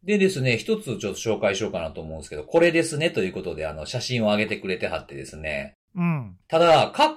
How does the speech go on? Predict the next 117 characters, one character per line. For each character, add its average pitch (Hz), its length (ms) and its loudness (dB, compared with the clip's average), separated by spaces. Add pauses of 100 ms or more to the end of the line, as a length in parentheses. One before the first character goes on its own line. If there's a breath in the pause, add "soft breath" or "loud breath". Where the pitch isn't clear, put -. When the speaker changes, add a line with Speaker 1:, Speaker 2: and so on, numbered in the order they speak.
Speaker 1:
こ、 127 340 6
ま 127 140 4
だ 175 140 6
ご 233 180 4
飯 226 240 4
に 107 140 -2
か 101 120 -12
け 110 120 -4
て 101 100 -4
ま 95 160 -2
せ 104 140 -2
ん - 20 0
っ 123 40 -6
て - 60 -6
書 - 120 -10
い - 40 -14
て - 60 -20 (100)
た - 140 -20
ん - 40 -20
で - 60 -20
す - 80 -20
け - 100 -14
ど。 143 340 -12
Speaker 2:
お 240 380 12
ー、 - 20 4
そ 277 160 2
う 277 40 4
い 247 40 6
や、 185 80 6
辻 202 180 2
さ 247 120 8
ん 247 40 12
は 247 80 12
ご 226 120 4
飯 220 120 8
に 156 80 2
か 202 80 4
け 190 80 4
た 131 100 -4
の？ 117 200 -2
ち - 40 -2
ゃ 131 80 2
ん 113 80 -2
と。 101 340 -6 (180)
Speaker 1:
で 151 180 2
ね、 196 180 4
そ 143 200 2
う 101 60 -4
そ 107 140 0
う - 40 -4
そ 92 220 -4
う。 95 60 2
あ 98 40 -6
の 95 80 -4
ね、 87 140 -6
こ - 120 -2
れ 196 100 4
ど 214 200 6
う 269 40 2
い 277 60 0
う - 20 2
意 277 40 -4
味 208 100 0
や 120 80 4
ろ 92 80 0
う - 20 0
な 104 120 2
と 110 80 -6
思 117 100 -2
っ - 20 -4
た 92 80 -6
ん 78 40 -6
で - 20 -12
す - 60 -14
よ。 - 40 -18
か 90 80 -16
け 104 100 -4
て 117 120 -2
な 95 100 0
い 78 140 -6
っ - 40 -20
て 80 80 -18
い 76 120 -12
う 76 60 -12
風 78 120 -14
に。 - 220 -18
で、 156 80 -6
僕 160 240 -2
は 220 140 6
今、 156 160 0
ほ 160 80 6
ら、 123 80 4
根 156 100 -2
岸 120 140 -4
さ 101 120 -6
ん 76 40 -14
か 104 120 -10
け 113 120 -2
ま 151 120 0
し - 140 -12
た - 100 -10
か 131 160 2
っ - 80 -6
て - 120 -10
聞 107 140 -8
い - 20 -6
て 113 80 -4
く - 80 -6
れ 101 80 0
は 98 140 -2
っ 95 120 -10
た 76 140 -8
ん 69 60 -14
で 71 60 -14
す - 80 -18
け 117 120 -8
ど。 131 400 2